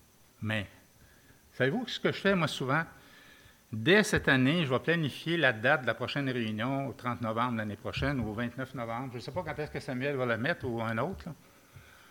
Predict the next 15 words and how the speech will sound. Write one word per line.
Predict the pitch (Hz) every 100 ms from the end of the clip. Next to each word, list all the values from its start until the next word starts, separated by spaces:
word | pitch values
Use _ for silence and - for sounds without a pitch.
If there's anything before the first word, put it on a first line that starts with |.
| - - - - -
Elle | 123 135
va | 165
être |
dans | 143
mon | 139 160
agenda, | 175 156 147 135 165
va | 143
être | 120
bloquée. | 147 139 185 202
Et |
s'il | - 247
m'arrive | 220 170 190
de | 151
la | 147
visite, | 147 135 170